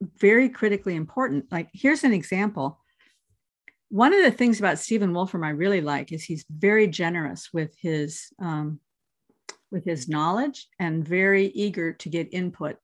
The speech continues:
into his ideas. So he puts out a lot of material and then he allows people to respond to it. And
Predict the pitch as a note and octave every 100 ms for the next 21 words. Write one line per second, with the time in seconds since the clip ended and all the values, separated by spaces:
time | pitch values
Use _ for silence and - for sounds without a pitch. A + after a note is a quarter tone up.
0 | - E3+ E3 E3+ E3+ D#3 D3 D3 D3 -
1 | - - _ _ _ _ _ - F3+ D#3+
2 | E3 - A3+ A3+ G#3 E3+ D#3 E3 G3 G#3+
3 | G#3+ G3+ F#3 F3 F3 - E3 D3+ E3 E3
4 | D3+ D3 D#3+ - F3 E3 D3+ C3 - D#3+
5 | D3+ D3+ D#3+ D#3 B3+ _ _ _ - -
6 | _ _ _ E3 D#3 D#3 D#3+